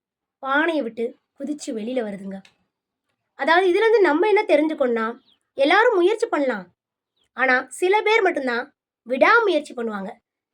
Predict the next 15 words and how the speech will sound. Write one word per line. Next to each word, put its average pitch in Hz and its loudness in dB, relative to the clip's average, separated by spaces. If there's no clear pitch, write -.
கண்டினியூவா 466 6
முயற்சி 311 -2
பண்ணுவாங்க. 220 -4
அப்படி 381 0
முயற்சி 494 4
பண்றவங்க 349 2
தான் 247 -2
வெற்றி 311 0
பாதையை 311 0
அடைய 277 -2
முடியும், 233 -2
வெற்றியை 285 0
அடைய 285 0
முடியும் 254 0
அப்படின்றத 240 -4